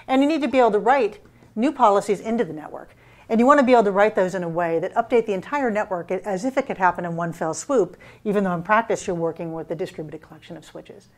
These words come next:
And most importantly, in the middle, you want to be able to build a sophisticated controller application out of a bunch of different modules that are doing different tasks. And this is the heart of what I want to describe. So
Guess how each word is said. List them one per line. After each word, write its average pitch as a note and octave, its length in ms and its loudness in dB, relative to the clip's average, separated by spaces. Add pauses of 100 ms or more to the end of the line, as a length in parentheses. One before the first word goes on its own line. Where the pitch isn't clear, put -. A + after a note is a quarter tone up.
(360)
And A#3+ 80 2
most D4 180 6
importantly, C#4 360 0
in G#3+ 60 0
the G#3+ 60 0
middle, A3 400 2 (180)
you A#3+ 140 0
want D4+ 120 4
to D4+ 60 0
be C#4 140 0
able A#3 160 2
to G3+ 80 2
build A3 400 4
a E3+ 80 -4
sophisticated A3+ 580 -4
controller F3 420 -4
application E3+ 680 -10
out G#3 180 -4
of G#3+ 80 -2
a G#3 60 0
bunch B3+ 300 -2
of A#3 120 -2
different F#3 320 -2
modules D#3+ 460 -10 (300)
that G#3 120 4
are G3 60 2
doing F3+ 260 -2
different D3+ 260 -10
tasks. - 500 -16 (480)
And G#3 120 0
this C#4 140 4
is B3 100 -2
the G#3+ 100 2
heart G#3+ 220 4
of F#3 40 0
what F3+ 120 0
I F3+ 40 0
want E3+ 180 -4
to D#3+ 120 -8 (180)
describe. D#3+ 540 -4 (540)
So B3 340 2